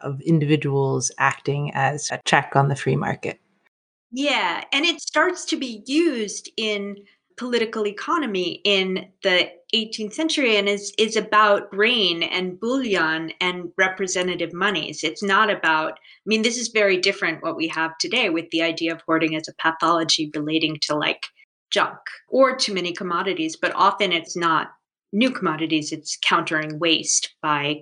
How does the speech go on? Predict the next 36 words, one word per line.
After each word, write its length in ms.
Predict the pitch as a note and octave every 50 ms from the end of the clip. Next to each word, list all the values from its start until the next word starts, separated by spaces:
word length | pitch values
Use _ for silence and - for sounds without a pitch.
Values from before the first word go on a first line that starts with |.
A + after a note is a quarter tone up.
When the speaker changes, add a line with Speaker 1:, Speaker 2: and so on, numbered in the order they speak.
| D3+ -
Speaker 2:
the 120 | G3 F#3+
idea 680 | F3+ F3+ F3+ F3+ F3+ G#3 A#3 A#3+ A#3 G#3 F#3 F3+ - -
of, 200 | E3+ E3+ D#3+ -
like, 340 | E3 E3 D#3 D3+ - - - _ -
reuse 580 | E3 F3+ F3+ F3+ E3+ E3 E3 E3 D#3 D#3 - -
or 100 | D#3+ E3
misuse 680 | E3+ F3 F3+ F3+ F3+ - - E3 D#3 D3 D3 - - -
that 200 | - E3 E3 - -
then 200 | - D#3+ D#3 D#3+
doesn't 320 | D#3+ D3+ D3+ D3+ D#3 D3+ D3
get 180 | - - - -
realized. 580 | D3+ D#3 - - - - - - - - - - -
Speaker 1:
Yeah. 320 | A3 A3 G3+ F3 D3 - - -
There's 260 | - B4+ B4 - -
something 640 | - F4+ E4+ E4+ F#4 E4+ E4 D#4 C#4 A#3+ A#3 - - _ _ _ _ -
interesting 500 | A3+ A3 G#3 A3+ G#3+ - G#3+ G3+ F#3+ F#3
there 180 | F#3 F3+ F3+
too 260 | F3 F3+ - F#3+ F#3 F3
about 300 | D#3 D#3+ D3+ D3+ - -
the, 80 | D#3
like, 400 | D3 D3 C#3+ C#3+ C#3 _ - - _ _ _ _ -
the 80 | E3+
fact 360 | C#3+ - - D3+ D3+ D3+ -
that 100 | - D#3
it 140 | D3+ - -
doesn't 260 | - D3 - D#3 D3
get 220 | - C#3 - - - -
realized. 760 | D2+ C#2+ C#2+ C#2+ C#2+ D2 D2 - - C#3+ - - - - - _ _ - -
Speaker 2:
I 60 | D4+
mean, 160 | D#4+ F4+ E4
I 60 | D#4
think 180 | D#4 F4+ F#4 F4+
there's, 240 | F#4 F4+ E4 D#4 -
like, 140 | D4 C4+ C4+
a 60 | B3
messianic 600 | A#3 A#3 A#3 - - C4 A#3+ A3+ A3 G#3 -